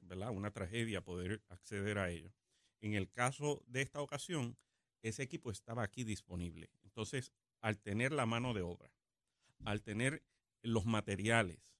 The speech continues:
eh, todo el equipo que es necesario reemplazar ese trabajo,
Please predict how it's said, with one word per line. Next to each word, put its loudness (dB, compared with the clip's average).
eh, -8
todo 2
el 4
equipo -6
que -10
es -4
necesario -2
reemplazar -2
ese -2
trabajo, 0